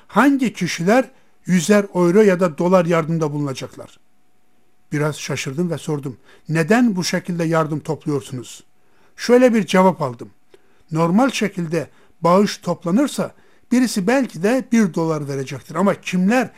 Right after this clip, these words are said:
yüzer dolar verecek sorusuna aynı kişi böbürlenmek için evet diyebilir. Dostum, bence bunun boru öttürmekten farkı yoktur. Daha sonra öğrendim ki bu adam bu şekilde yardım edermiş.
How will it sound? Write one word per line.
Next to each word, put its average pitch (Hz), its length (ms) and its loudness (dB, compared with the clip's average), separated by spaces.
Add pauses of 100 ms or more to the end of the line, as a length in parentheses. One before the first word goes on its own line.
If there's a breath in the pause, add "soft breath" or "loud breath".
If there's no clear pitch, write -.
(200 soft breath)
yüzer 175 540 2
dolar 180 380 2
verecek 175 420 -2
sorusuna 175 680 -4 (340 soft breath)
aynı 226 340 0
kişi 160 420 -6
böbürlenmek 165 580 -2
için 247 360 0 (260 soft breath)
evet 160 380 -4
diyebilir. 120 500 -12 (1120)
Dostum, 143 360 -6
bence 151 400 -6
bunun 190 340 0 (480 soft breath)
boru 185 380 2
öttürmekten 185 880 2
farkı 170 440 -2
yoktur. 180 420 0 (760)
Daha 202 180 2
sonra 190 240 0
öğrendim 170 460 0
ki - 240 -4 (360 soft breath)
bu 294 120 6
adam 190 300 2 (340 soft breath)
bu 285 120 4
şekilde 185 440 -4
yardım 151 560 -2
edermiş. 117 600 -12